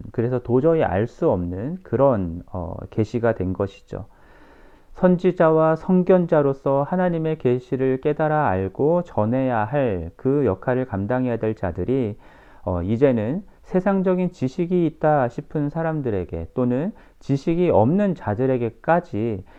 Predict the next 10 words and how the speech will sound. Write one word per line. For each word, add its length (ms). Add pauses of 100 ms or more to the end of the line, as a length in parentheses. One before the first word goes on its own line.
(100)
하나님의 560
계시를 520
가져가서 840
읽어달라라고 1500
부탁을 480
하는 240
상황이 400
될 140
것이라 400
말씀하죠. 680